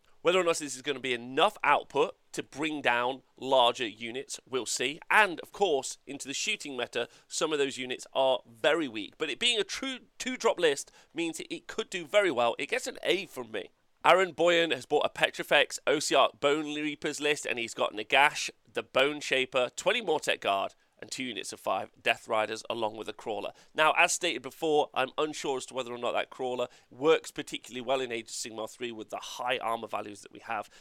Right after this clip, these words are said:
and it not having any rend. But Nagash is obviously brilliant, and those twenty Mortek Guard are really good as well. With Protection Nagash as a free teleport in the army, it's got so many options, but will it die to larger units?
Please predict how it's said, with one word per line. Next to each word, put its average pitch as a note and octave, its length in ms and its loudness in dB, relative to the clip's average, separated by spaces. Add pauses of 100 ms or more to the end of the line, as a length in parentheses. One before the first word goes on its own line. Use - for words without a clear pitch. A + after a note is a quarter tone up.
(100)
and B2 120 -4
it - 100 -8
not A#2+ 220 -2
having A2 280 -6
any G2+ 180 -12
rend. G#2 340 -4 (240)
But B2+ 120 -4
Nagash C#3 460 2
is B2+ 180 -8
obviously G#2+ 540 -6
brilliant, C3+ 400 -4 (260)
and A2 140 -8
those G2+ 100 -6
twenty A2+ 240 -10
Mortek A2 380 -8
Guard G#2 340 -6
are G#2+ 100 -14
really G#2 260 -12
good - 180 -18
as - 160 -18
well. G#2+ 260 -4 (560)
With C3+ 140 -10
Protection C#3+ 400 -2
Nagash C#3 420 0
as G#2+ 120 -12
a G2+ 60 -10
free A#2+ 260 -6
teleport A2 500 -4
in G#2+ 100 -10
the G2+ 120 -10
army, A2+ 400 -6
it's - 160 -10
got - 160 -10
so D3+ 280 -2
many C#3+ 380 -4
options, G2+ 560 -4 (220)
but C#3 380 0 (200)
will C3 300 -6
it - 200 -10
die A2+ 440 -2 (220)
to B2 300 -10
larger A2 600 -6
units? G#2+ 720 -12